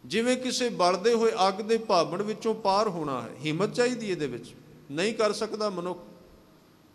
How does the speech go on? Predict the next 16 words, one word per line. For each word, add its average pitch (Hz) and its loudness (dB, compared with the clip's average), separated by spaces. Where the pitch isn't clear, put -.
ਅੰਮ੍ਰਿਤ 233 2
ਪਾਣ 208 2
ਤੇ 208 0
ਕਰਨਾ 196 2
ਸੀ 202 -4
ਜੀ, 202 -4
ਘਰਦਿਆਂ 165 2
ਤੋਂ 208 -2
ਪੁੱਛ 190 -2
ਆਈਏ, 156 -2
ਫਿਰ 180 0
ਇਹ 185 0
ਉਹ 254 2
ਹੀ 240 2
ਅਵਸਥਾ 156 -2
ਹੈ। 110 -12